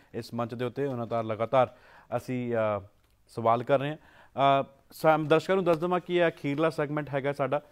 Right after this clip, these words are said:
ਜੇ ਕਿਸੇ ਦੇ ਵੀ ਕੋਈ ਸਵਾਲ ਹਨ, ਉਹ ਸਾਨੂੰ ਈਮੇਲ ਰਾਹੀਂ ਆਪਣੇ ਸਵਾਲ ਲਿਖ ਕੇ ਭੇਜ ਸਕਦੇ ਹਨ, ਹਰਕੀਰਤ at just broadcasting dot com, info at just broadcasting dot com ਦੇ ਉੱਤੇ। ਅਸੀਂ ਇਹ ਸਾਰੇ ਤੁਹਾਡੇ ਭੇਜੇ ਹੋਏ ਸਵਾਲ ਜਿਹੜੇ ਨੇ, ਉਹ ਅਸੀਂ, ਅ, ਅਫੀਸ਼ੀਅਲ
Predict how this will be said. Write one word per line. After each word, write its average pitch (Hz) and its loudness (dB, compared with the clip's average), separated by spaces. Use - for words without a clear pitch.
ਜੇ 117 -2
ਕਿਸੇ 143 -6
ਦੇ 151 -2
ਵੀ 151 -4
ਕੋਈ 143 -2
ਸਵਾਲ 127 2
ਹਨ, 135 -4
ਉਹ 135 -6
ਸਾਨੂੰ 131 -6
ਈਮੇਲ 123 -4
ਰਾਹੀਂ 117 -4
ਆਪਣੇ 117 -4
ਸਵਾਲ 113 0
ਲਿਖ 113 -4
ਕੇ 117 -8
ਭੇਜ 107 -6
ਸਕਦੇ 107 -8
ਹਨ, 120 -8
ਹਰਕੀਰਤ 113 -6
at 107 -4
just 104 -8
broadcasting 110 -6
dot 107 -6
com, 127 -8
info 120 -2
at 113 -6
just 110 -2
broadcasting 110 -6
dot 107 -4
com 117 -6
ਦੇ 123 -8
ਉੱਤੇ। 156 -6
ਅਸੀਂ 135 -2
ਇਹ 131 -2
ਸਾਰੇ 143 2
ਤੁਹਾਡੇ 143 -2
ਭੇਜੇ 123 -4
ਹੋਏ 123 -2
ਸਵਾਲ 113 0
ਜਿਹੜੇ 113 -4
ਨੇ, 117 -10
ਉਹ 120 2
ਅਸੀਂ, 123 -4
ਅ, 113 0
ਅਫੀਸ਼ੀਅਲ 147 0